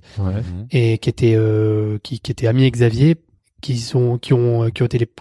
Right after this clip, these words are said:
Speaker 3: qui ont découvert Expérimental Cocktail Club et ils les amenaient, euh, enfin, ils venaient tout le temps et ils, ils sentaient qu'il y avait un truc, euh, qu'il y avait un truc qui était en train de, d'exister. Et, euh, Xavier Padovani, lui, était chez William Grant.
Speaker 1: Ouais.
Speaker 3: Il était en charge de Hendrix.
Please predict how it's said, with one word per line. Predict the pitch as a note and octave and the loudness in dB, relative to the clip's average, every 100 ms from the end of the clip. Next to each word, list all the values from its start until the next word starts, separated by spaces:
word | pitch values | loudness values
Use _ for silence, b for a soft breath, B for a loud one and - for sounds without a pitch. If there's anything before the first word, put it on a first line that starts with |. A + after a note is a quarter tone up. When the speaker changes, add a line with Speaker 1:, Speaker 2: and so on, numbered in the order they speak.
| - | -8
Speaker 3:
qui | - | -2
ont | B2 | 0
découvert | D3+ D3 D3 C#3 | 0 2 4 4
Expérimental | B2 B2+ A#2 B2 | 2 -2 0 -2
Cocktail | - A2 | -2 -4
Club | A2+ D3 F3+ | 0 2 2
et | C3+ | 0
ils | B2 A#2 | 0 -2
les | A2+ A2 | 0 0
amenaient, | A2 C3+ D3+ | 0 2 2
euh, | |
enfin, | B2+ - - - - | 0 -6 -20 -6 -2
ils | A#2 | 0
venaient | A#2 | 0
tout | - | 0
le | A#2 | 0
temps | D#3 D#3+ | 2 4
et | |
ils, | C3 A#2 A#2 A#2 | 4 2 0 0
ils | A2+ | -2
sentaient | - A#2+ - | -2 -2 0
qu'il | C#3 | 2
y | B2 | 2
avait | A2+ | 0
un | |
truc, | G#2+ C3 - | 0 -2 0
euh, | A#2 A2 | 0 0
qu'il | A2 | -2
y | A#2+ | 0
avait | |
un | A#2 | 0
truc | - | 0
qui | C3 | 0
était | B2 | 0
en | A#2+ | 0
train | - | 0
de, | B2 A#2+ A#2 A#2 | 2 2 2 0
d'exister. | A#2 B2 C3+ - B2+ B B B B B - | 0 0 0 0 -2 B B B B B -4
Et, | C3 A#2 | 0 2
euh, | A2+ A2+ A2 G#2+ | 2 0 -2 0
Xavier | B2 C3 | 2 2
Padovani, | C#3 C3 C3 C3 B2+ | 4 4 4 2 2
lui, | B2+ | 2
était | A#2+ A#2+ | 2 -2
chez | - | 0
William | A#2 A#2+ A2+ | 0 0 0
Grant. | A#2 D3 - - | 2 0 0 -4
Speaker 1:
Ouais. | G#2+ G#2+ B _ | -4 -4 B _
Speaker 3:
Il | - | -6
était | A2 | -2
en | A2+ | 0
charge | - C3 | 0 0
de | A#2+ - | 0 -2
Hendrix. | B2 A#2 | 0 0